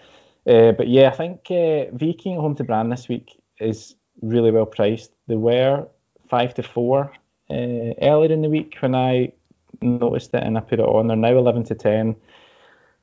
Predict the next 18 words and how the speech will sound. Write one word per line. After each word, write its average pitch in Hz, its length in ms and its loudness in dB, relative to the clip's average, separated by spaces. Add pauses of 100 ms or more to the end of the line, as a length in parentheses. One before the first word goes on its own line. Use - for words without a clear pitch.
(400)
Viking 127 800 2
have 113 300 -6
got - 380 2 (1300)
one 143 240 2
of 127 200 2
the 123 80 -2
best 113 380 0
attacking 117 480 -4
threes 110 600 -6 (100)
potentially 117 800 -4 (280)
in 113 120 -6
the 107 80 -2
league 110 340 -2
with, 110 320 -10
uh, 104 440 2 (500)
Veton 117 380 2
Berisha, 120 680 2 (520)
um, 107 680 -2